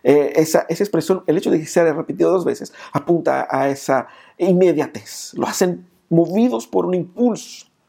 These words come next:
Y esa impulsividad, sin mucha reflexión, sin mucha comprensión, sin mucho entendimiento, sin considerar lo que es y lo que implica y lo que significa, hace con que, eh, pese a germinar,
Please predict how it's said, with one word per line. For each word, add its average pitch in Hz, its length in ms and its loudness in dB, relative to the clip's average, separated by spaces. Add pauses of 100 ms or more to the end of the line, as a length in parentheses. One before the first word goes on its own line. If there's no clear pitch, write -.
(680)
Y 160 160 4
esa 208 220 0
impulsividad, 202 1000 0
sin 233 340 2
mucha - 240 0
reflexión, 143 680 -2 (200)
sin 233 300 2
mucha 185 240 0
comprensión, 139 640 -2
sin - 240 0
mucho 175 240 2
entendimiento, 123 800 -4 (280)
sin - 380 0
considerar 156 500 2
lo 151 200 -2
que 120 240 0
es - 320 -4 (180)
y - 80 2
lo 143 180 2
que 139 120 -8
implica 139 680 -4
y 135 80 -2
lo 131 120 -4
que 123 100 -8
significa, 123 880 -2 (280)
hace 131 320 -4
con 117 220 -6
que, 143 340 2 (240)
eh, 131 340 2
pese 147 460 -4
a 113 120 -4
germinar, 117 960 -2